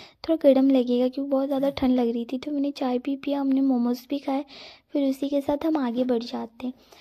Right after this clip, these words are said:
तो आप देख सकते हो कितना कुहासा, बहुत ज़्यादा ठंड थी। मॉर्निंग में तो धूप भी नहीं हुआ था और फिर हमारे धन्नों को भूख लग गई थी, तो फिर हमने उसको खाना खिलाया, फिर उसी के साथ हम आगे बढ़ जाते हैं। तो फिर हमें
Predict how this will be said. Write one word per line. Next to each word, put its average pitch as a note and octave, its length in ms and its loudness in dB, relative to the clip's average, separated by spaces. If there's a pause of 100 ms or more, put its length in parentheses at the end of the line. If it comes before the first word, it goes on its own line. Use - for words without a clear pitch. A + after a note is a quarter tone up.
(180)
तो D#4 80 -4
आप D4 100 -6
देख D4 200 -2
सकते D4+ 200 0
हो D4+ 40 -4
कितना C#4+ 300 -2
कुहासा, C4+ 440 -2
बहुत C4 340 -2
ज़्यादा B3+ 380 -4
ठंड B3 440 -4
थी। B3+ 480 -8 (160)
मॉर्निंग B3 500 0
में C#4 120 -2
तो D4 80 -4
धूप C4+ 300 0
भी C#4 100 -2
नहीं C#4 180 -2
हुआ B3 260 -2
था B3 240 -6 (540)
और C4+ 60 -2
फिर C4+ 220 -2
हमारे B3+ 340 0
धन्नों B3+ 340 -2
को C4 120 -4
भूख C4+ 260 0
लग C4 160 -2
गई C4 220 -8
थी, C4 140 -8
तो C#4 100 -6
फिर B3+ 260 -4
हमने A#3 320 -4
उसको A#3+ 480 -6 (100)
खाना C#4 240 -4
खिलाया, C#4+ 520 -4 (560)
फिर C4 160 0
उसी C4 240 -4
के C4 140 -2
साथ C4 240 -4
हम B3 120 0
आगे A#3 280 -4
बढ़ C4 200 0
जाते B3+ 380 -4
हैं। C4+ 100 -4
तो D#4 80 -8
फिर D4 220 -6
हमें C#4+ 220 -2